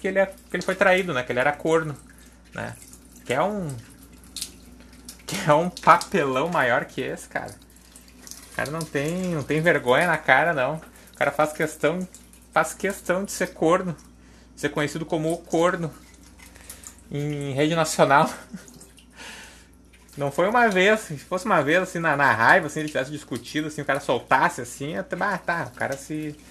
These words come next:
se passou ali na hora, mas não, mas era tudo, era, é um negócio de, de caso pensado, assim, ele vinha programado já as perguntas, já os ataques,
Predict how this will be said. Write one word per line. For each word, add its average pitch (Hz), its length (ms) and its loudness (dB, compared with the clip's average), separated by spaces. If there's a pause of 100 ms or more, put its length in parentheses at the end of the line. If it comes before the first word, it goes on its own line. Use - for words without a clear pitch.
se - 140 -8
passou 151 420 2
ali 165 140 0
na 147 180 6
hora, 156 140 4
mas 147 100 0
não, 175 100 0
mas 190 140 0
era 135 140 4
tudo, 196 260 -4
era, 117 140 4
é 113 240 -2
um 123 60 -4
negócio 123 380 -2
de, 175 240 -8 (480)
de 139 140 -12
caso 165 300 4
pensado, 180 580 4
assim, 147 160 -6
ele 127 80 -8
vinha 131 120 -4
programado 160 680 2
já 143 100 2
as 143 80 -4
perguntas, 127 640 -4
já 123 160 0
os 123 220 -2
ataques, 135 640 0